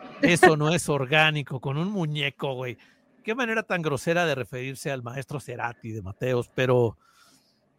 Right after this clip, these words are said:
no sé si tenga razón. O sea, dice que él no va a permitir, cuando muera en su testamento, va a, eh, especificar que no hagan hologramas para conciertos,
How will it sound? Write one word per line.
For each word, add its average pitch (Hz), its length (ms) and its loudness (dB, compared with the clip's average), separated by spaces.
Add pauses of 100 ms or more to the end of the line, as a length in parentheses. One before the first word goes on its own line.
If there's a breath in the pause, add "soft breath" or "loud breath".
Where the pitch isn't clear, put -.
(140)
no 185 240 0
sé 185 200 2
si 151 140 -8
tenga 147 280 2
razón. 113 480 -2 (140)
O 98 80 -12
sea, 110 500 -6 (640)
dice 156 300 2
que 160 260 8
él 165 100 6
no 160 100 6
va 156 60 10
a 151 60 0
permitir, 135 540 0
cuando 123 300 -2
muera 147 240 2
en 156 60 0
su - 120 -6
testamento, 127 480 -2
va 127 100 0
a, 127 80 -8 (600)
eh, 135 240 -2
especificar 135 720 0
que 139 160 0
no 160 220 4
hagan 170 240 2
hologramas 139 560 2
para 131 200 2
conciertos, 117 760 -4